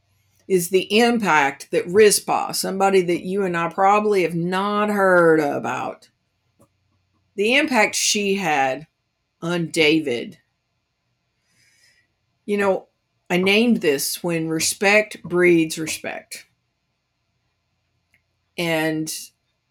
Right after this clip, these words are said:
Rizpah was a lady whose respectful actions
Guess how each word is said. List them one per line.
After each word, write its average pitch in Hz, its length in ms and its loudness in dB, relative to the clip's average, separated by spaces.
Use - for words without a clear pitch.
Rizpah 165 880 0
was 185 220 -2
a 170 100 0
lady 202 800 -2
whose 185 240 0
respectful 185 1000 -2
actions 147 920 -6